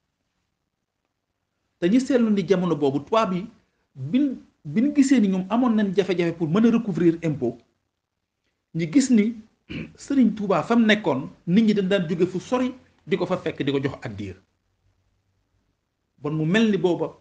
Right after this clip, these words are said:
bon, nit ñi joxe addiya moo leen gënal joxe impôt. Parce que addiya bi ñuy joxe xam nañ fa mu jëm. Kon loolu nañ ci bàyyi xel.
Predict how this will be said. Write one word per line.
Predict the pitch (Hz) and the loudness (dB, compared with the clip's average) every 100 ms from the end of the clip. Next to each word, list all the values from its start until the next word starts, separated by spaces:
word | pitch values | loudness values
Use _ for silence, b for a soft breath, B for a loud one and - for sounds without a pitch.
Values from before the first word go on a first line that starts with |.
| - | -12
bon, | 147 139 180 - - | -8 -6 -8 -14 -4
nit | 170 214 | 2 4
ñi | 196 160 180 - 131 | 4 0 -6 -16 -4
joxe | 156 196 151 | -2 -2 -4
addiya | 139 127 147 147 - | -4 0 0 0 -4
moo | 135 135 | 0 0
leen | 131 | 0
gënal | 131 127 120 | -2 -2 -2
joxe | 120 120 - | -6 -10 -6
impôt. | 135 110 104 _ _ _ _ _ _ _ - | -6 -6 -12 _ _ _ _ _ _ _ -16
Parce | 135 | -14
que | - - | -12 -4
addiya | 190 175 185 | -4 0 2
bi | 156 240 | 4 4
ñuy | 254 | 4
joxe | 202 165 170 - | 2 -2 -8 -8
xam | 180 175 | -4 -2
nañ | 151 | -2
fa | 151 | 0
mu | 180 135 | 0 0
jëm. | 104 - _ _ _ _ _ _ _ _ _ _ _ _ _ _ _ _ _ _ _ _ _ _ _ _ _ _ _ _ _ _ _ _ | -4 -8 _ _ _ _ _ _ _ _ _ _ _ _ _ _ _ _ _ _ _ _ _ _ _ _ _ _ _ _ _ _ _ _
Kon | 131 | -2
loolu | 131 131 | 0 2
nañ | 123 123 | 0 -2
ci | |
bàyyi | 110 110 101 | -2 -4 -4
xel. | 110 90 | -4 -6